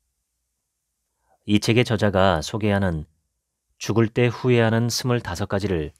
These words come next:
한 번 더 읽어드리겠습니다. 일.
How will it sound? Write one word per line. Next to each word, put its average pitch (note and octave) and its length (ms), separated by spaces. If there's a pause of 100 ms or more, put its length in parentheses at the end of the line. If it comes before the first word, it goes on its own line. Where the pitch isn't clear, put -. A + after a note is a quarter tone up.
(400)
한 C3 200
번 B2 180
더 B2 140
읽어드리겠습니다. F2+ 1080 (1700)
일. F2 300